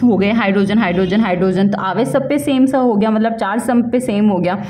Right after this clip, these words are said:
तो और साइज भी सबका almost same है। इसी वजह से यहाँ पे जो म्यू है वो ज़ीरो है, क्योंकि या तो distance में difference देखने को मिलता है या charge में difference देखने को मिलता है, तभी तो कुछ ना कुछ द्विध्रुव आघूर्ण आता है ना। जब सभी कुछ same है तो कहाँ से द्विध्रुव आघूर्ण आएगा?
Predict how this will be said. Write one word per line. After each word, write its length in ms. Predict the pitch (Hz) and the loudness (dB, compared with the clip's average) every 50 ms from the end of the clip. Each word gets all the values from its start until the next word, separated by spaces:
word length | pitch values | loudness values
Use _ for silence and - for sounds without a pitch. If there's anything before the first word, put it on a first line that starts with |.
| - - - - - - - - | -12 -12 -14 -14 -14 -12 -6 -2
तो 180 | 254 269 262 247 | 0 2 2 2
और 520 | 254 - - - 226 240 226 233 - - | 0 -2 -4 -4 -2 -2 -2 -4 -6 -8
साइज 380 | - - 247 220 233 254 226 233 | -6 -6 -4 -2 0 0 0 2
भी 120 | 226 285 | 0 0
सबका 360 | - - 247 220 - 247 233 | 0 0 0 0 0 0 0
almost 340 | 220 214 214 220 226 240 262 | 0 0 0 2 2 2 0
same 320 | 262 - 226 202 208 220 | 0 0 -2 -2 0 0
है। 80 | 220 - | 0 0
इसी 180 | 262 262 - 285 | -2 -2 0 0
वजह 220 | 262 233 254 254 | 2 2 2 0
से 140 | 247 254 254 | 0 2 2
यहाँ 180 | 247 226 202 | 2 2 0
पे 140 | 190 196 214 | 0 0 2
जो 160 | 202 214 233 | 2 4 4
म्यू 200 | 220 214 202 208 | 4 4 4 2
है 200 | 208 202 - 294 | 0 0 0 2
वो 140 | 277 240 247 | 2 2 2
ज़ीरो 280 | 196 180 185 185 190 190 | 2 2 2 2 2 0
है, 60 | 190 | 0
क्योंकि 360 | 190 240 247 254 294 330 320 320 - - - - - - | 0 -2 0 0 0 0 0 -2 -6 -10 -12 -12 -6 -2
या 200 | - 214 214 208 | 0 0 0 0
तो 120 | 208 302 294 | 0 0 2
distance 560 | 220 214 247 240 - - 247 254 269 269 277 | 2 2 2 0 0 0 2 2 2 2 2
में 480 | 277 285 294 294 285 269 - 214 220 202 | 2 2 4 2 2 0 0 0 0 0
difference 360 | 247 254 247 240 247 262 262 | 0 0 -2 -2 0 0 0
देखने 360 | 262 247 247 247 254 247 233 | 2 0 0 2 2 2 2
को 80 | 233 240 | 2 2
मिलता 240 | 240 226 202 233 | 2 2 2 2
है 60 | 233 240 | 2 0
या 80 | 240 | 0
charge 340 | 247 247 220 190 185 196 196 | 0 0 -2 -2 0 0 0
में 120 | 240 262 | 2 2
difference 320 | 240 254 - 226 226 233 233 | 2 0 0 0 0 0 0
देखने 340 | 233 220 214 214 214 220 208 | 0 0 0 0 0 0 2
को 100 | 214 220 | 2 2
मिलता 220 | 214 190 202 220 | 2 2 0 -2
है, 60 | 214 | -2
तभी 280 | 214 180 165 196 202 202 | -2 -2 0 0 0 2
तो 120 | 202 320 | 2 0
कुछ 240 | 320 285 254 - 269 | 0 0 0 0 0
ना 100 | 247 247 | 0 0
कुछ 240 | 240 247 240 240 202 | 0 0 -2 0 0
द्विध्रुव 380 | 202 214 - 170 196 196 190 | 0 2 2 2 2 0 0
आघूर्ण 280 | 180 170 180 175 185 185 | 0 -2 -2 -2 -2 -2
आता 260 | 165 151 - - 170 | -2 -2 -4 -4 -2
है 60 | 160 | -2
ना। 200 | 160 214 359 - - - - 262 - - - | 0 -2 -2 -4 -8 -14 -16 -16 -14 -8 -4
जब 100 | 190 277 | -2 -2
सभी 420 | 269 - 214 185 190 233 294 330 320 | -2 -2 -2 0 2 2 2 2 0
कुछ 220 | - - 294 277 | 0 -2 -4 -2
same 360 | - 262 240 220 220 226 233 | 0 2 2 2 2 2 2
है 80 | 220 226 | 0 0
तो 80 | 233 | -2
कहाँ 240 | 226 226 220 185 190 | -4 -2 -2 -2 0
से 120 | 220 269 247 | 0 2 2
द्विध्रुव 380 | 226 240 180 170 185 165 160 | 2 2 2 2 2 2 0
आघूर्ण 300 | 156 139 160 151 151 151 | 0 0 -2 -2 -2 -2
आएगा? 380 | 147 143 139 135 139 143 139 | -2 -4 -4 -4 -4 -6 -8